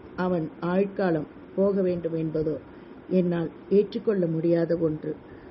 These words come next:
அக்காலத்தில் ஆணையே ஒரு பெண் சார்ந்திருந்த காலகட்டத்தில் வேண்டுமாயின் இந்த வாதங்கள்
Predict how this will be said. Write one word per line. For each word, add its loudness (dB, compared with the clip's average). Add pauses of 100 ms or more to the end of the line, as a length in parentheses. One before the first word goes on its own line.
(360)
அக்காலத்தில் 2 (300)
ஆணையே 2
ஒரு 4
பெண் 2 (240)
சார்ந்திருந்த 0 (100)
காலகட்டத்தில் 0
வேண்டுமாயின் 0 (520)
இந்த 4
வாதங்கள் 2